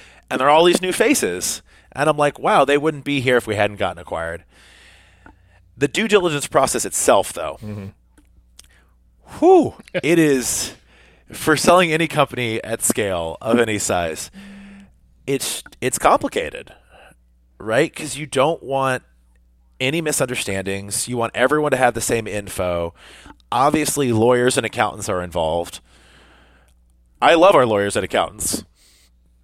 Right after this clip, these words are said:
Speaker 1: Um, I love Pillar Four's lawyers and accountants. But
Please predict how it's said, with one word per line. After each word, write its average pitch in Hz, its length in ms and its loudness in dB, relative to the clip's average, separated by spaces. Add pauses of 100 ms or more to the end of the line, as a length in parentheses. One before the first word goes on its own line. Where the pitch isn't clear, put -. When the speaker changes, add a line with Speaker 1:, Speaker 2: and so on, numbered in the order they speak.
(200)
Speaker 1:
Um, 104 400 0
I 131 100 4
love 151 200 2
Pillar 180 200 0
Four's 214 300 4
lawyers 110 320 0
and 107 80 -2
accountants. 92 500 -6 (1000)
But 135 340 0